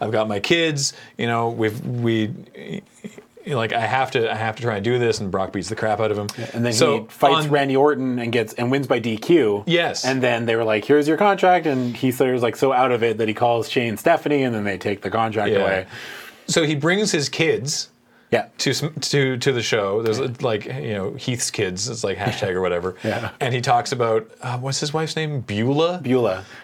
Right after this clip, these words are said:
Speaker 1: And
Speaker 2: Is this the episode before or after they take him to, they go to his actual trailer park?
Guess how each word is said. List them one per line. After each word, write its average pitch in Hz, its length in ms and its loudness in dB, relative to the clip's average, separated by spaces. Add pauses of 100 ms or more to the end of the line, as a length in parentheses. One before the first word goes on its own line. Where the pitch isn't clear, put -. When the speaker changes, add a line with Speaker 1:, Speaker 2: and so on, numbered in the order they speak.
(120)
Speaker 1:
And 123 360 2
Speaker 2:
Is 147 100 6
this 214 120 0
the 226 120 6
episode 202 480 2 (600)
before 143 420 2
or 143 40 2
after 120 400 0
they 117 100 0
take 117 200 0
him 110 100 -6
to, 123 100 -2
they 110 160 -2
go 117 120 2
to 110 60 -2
his 107 140 0
actual 107 280 -4
trailer 98 380 -2
park? - 380 -12